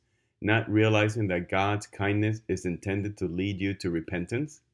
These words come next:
But because of your stubbornness and your unrepentant heart, you are storing up wrath against yourself for the day of God's wrath, when his righteous judgment will be revealed.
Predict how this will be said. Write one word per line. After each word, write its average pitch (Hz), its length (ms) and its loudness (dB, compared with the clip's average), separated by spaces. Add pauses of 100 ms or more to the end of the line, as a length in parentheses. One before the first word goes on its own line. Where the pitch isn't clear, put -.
(840)
But 107 160 6
because 131 380 4
of 139 100 0
your 113 140 4
stubbornness 107 640 0
and 92 140 -2
your 92 200 -2
unrepentant 107 680 0
heart, 80 240 -8 (480)
you 101 160 6
are 190 160 4 (160)
storing 120 420 2
up 113 220 0
wrath 104 440 0
against 104 440 -2
yourself 90 560 -4 (180)
for 101 100 0
the 95 140 2
day 98 220 2
of 98 180 -2
God's 92 380 -4
wrath, 80 420 -4 (560)
when 98 220 0
his 90 160 -2
righteous 117 440 0
judgment 90 500 -2
will 90 120 -2
be 87 160 -4
revealed. 80 480 -6